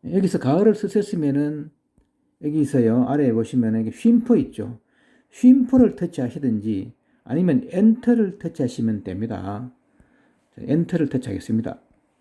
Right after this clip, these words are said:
아, 그럼 이런 식으로 태그가 이렇게 하나 들어갔습니다. 예, 가을이라는 태그가 들어갔습니다. 예, 다시 추가할 경우에는 다시 쓰시면 됩니다. 이번에는 단풍이라 쓰겠습니다.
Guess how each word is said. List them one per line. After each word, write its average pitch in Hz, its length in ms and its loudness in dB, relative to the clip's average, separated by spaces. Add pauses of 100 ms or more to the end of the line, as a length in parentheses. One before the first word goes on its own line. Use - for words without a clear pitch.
(160)
아, - 160 -14
그럼 156 220 2
이런 175 160 2
식으로 143 400 0
태그가 151 360 0
이렇게 110 240 -4
하나 123 220 0
들어갔습니다. 127 840 -4 (580)
예, 127 120 -8
가을이라는 143 440 2
태그가 120 340 -2
들어갔습니다. 110 760 -4 (1300)
예, 123 140 2
다시 208 240 0
추가할 160 360 0
경우에는 156 320 0
다시 156 160 -2
쓰시면 196 420 -2
됩니다. 110 640 -2 (720)
이번에는 147 400 0
단풍이라 123 540 4
쓰겠습니다. 98 720 -14